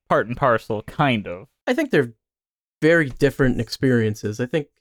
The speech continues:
Speaker 2: as it goes on, like, All That Jazz is much more, much less, pardon me, much less grounded,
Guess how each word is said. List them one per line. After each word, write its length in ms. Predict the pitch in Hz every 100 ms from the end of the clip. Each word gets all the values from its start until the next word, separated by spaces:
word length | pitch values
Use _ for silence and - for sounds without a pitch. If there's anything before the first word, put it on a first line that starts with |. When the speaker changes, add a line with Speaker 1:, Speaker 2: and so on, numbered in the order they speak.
| _ _ _ _ _ _ _ _ _ -
Speaker 2:
as 200 | 185 196
it 140 | -
goes 240 | 180 165 143
on, 480 | 135 160 170 175 - _ _ _ -
like, 260 | 131 117 -
All 200 | 135 143
That 220 | 151 143 127
Jazz 560 | 139 123 135 143 139
is 220 | - 117
much 320 | 123 127 - 139
more, 600 | 127 123 117 113 110 - _ _ _ _ _ _ 160
much 180 | 175
less, 520 | 131 127 151 - - - _ -
pardon 280 | 156 160
me, 140 | 160 165
much 280 | 131 131 123
less 400 | 113 131 - 117
grounded, 680 | 113 110 110 131 156 165